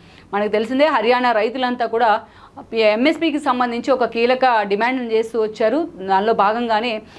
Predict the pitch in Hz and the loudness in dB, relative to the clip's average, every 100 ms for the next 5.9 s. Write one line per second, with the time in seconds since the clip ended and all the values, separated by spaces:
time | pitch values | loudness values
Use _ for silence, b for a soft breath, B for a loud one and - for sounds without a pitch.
0 | B 208 247 294 285 - 247 233 226 214 | B 0 2 2 0 0 -2 0 -2 -2
1 | 202 214 277 269 247 240 220 220 277 240 | -2 0 0 2 0 2 0 0 0 2
2 | 190 208 262 254 269 269 269 226 240 233 | 4 4 2 0 -2 -2 -2 -2 0 0
3 | 214 - B B 165 220 226 285 285 247 | 0 -4 B B -2 0 2 2 0 -4
4 | 240 233 226 220 202 226 233 208 214 254 | -4 0 0 2 0 0 -2 -2 -2 -2
5 | 254 208 226 - 220 208 247 220 | -2 -6 -8 -4 -2 -2 -4 -4